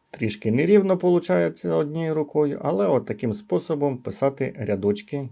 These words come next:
для посадки картоплі. Далі просто ми беремо картоплю і кидаємо ці рядочки на відстані розміру ноги, п'яточкою придавити її,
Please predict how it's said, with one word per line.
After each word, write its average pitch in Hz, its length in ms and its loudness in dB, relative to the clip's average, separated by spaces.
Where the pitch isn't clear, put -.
для 131 280 -2
посадки 123 600 -6
картоплі. - 600 -8
Далі 180 260 4
просто 123 380 0
ми 110 140 2
беремо 107 380 2
картоплю 107 480 0
і 104 60 -2
кидаємо 101 640 2
ці 98 320 -8
рядочки 175 580 -2
на 139 180 0
відстані 131 880 0
розміру 123 640 2
ноги, 117 400 -2
п'яточкою 110 480 0
придавити 175 640 0
її, 165 320 -2